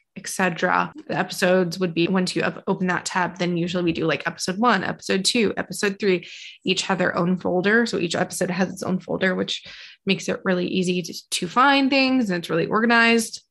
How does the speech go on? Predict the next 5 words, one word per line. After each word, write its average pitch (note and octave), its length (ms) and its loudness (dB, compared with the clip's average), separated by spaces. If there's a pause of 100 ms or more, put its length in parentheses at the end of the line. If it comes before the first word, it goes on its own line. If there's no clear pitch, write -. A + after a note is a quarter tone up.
(160)
Yeah, F#3+ 240 2
highly B3+ 400 2
recommend A3 640 2 (400)
getting G#3 380 4
your F#3 1300 0